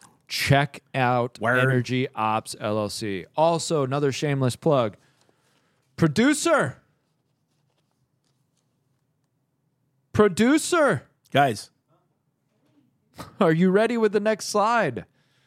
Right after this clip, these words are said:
Speaker 1: Golly.
Speaker 2: You, remember?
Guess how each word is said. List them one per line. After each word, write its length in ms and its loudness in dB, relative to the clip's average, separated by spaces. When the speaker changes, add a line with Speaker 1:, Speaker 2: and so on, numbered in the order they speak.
Speaker 1:
Golly. 1080 -10
Speaker 2:
You, 180 -2
remember? 400 -2